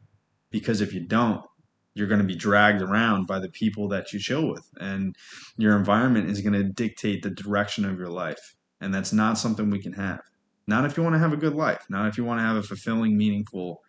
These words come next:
experience in, in this world, you know? So, and that's really hard. It's really hard for a lot of people to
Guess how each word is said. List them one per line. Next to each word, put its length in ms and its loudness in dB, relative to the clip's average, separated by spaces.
experience 800 -6
in, 220 -6
in 220 -4
this 180 -8
world, 400 -6
you 120 -10
know? 260 -4
So, 580 -2
and 80 -2
that's 200 2
really 200 2
hard. 240 -2
It's 120 -8
really 220 4
hard 220 4
for 80 -4
a 40 0
lot 140 0
of 80 -4
people 260 -4
to 260 -6